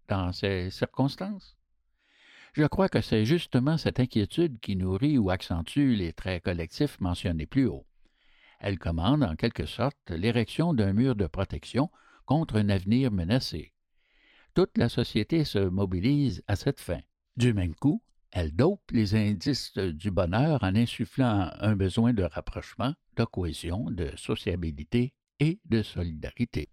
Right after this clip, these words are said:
Les Québécois, dit-on, n'aiment pas la chicane. Ils craignent les divisions profondes, durables, et tout ce qui ressemble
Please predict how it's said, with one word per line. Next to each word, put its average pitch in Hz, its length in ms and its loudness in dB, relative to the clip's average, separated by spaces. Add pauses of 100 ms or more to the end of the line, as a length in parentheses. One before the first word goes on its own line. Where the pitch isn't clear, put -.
Les 95 340 2
Québécois, 131 540 0
dit-on, 117 540 0
n'aiment 107 340 2
pas 135 180 2
la 98 280 2
chicane. 76 580 -4 (680)
Ils 92 360 0
craignent 127 420 2
les 92 180 0
divisions 87 480 -4
profondes, 92 560 -4
durables, 110 540 0 (100)
et 101 220 -2 (100)
tout 190 180 0
ce - 160 -2
qui 113 220 0
ressemble 107 640 0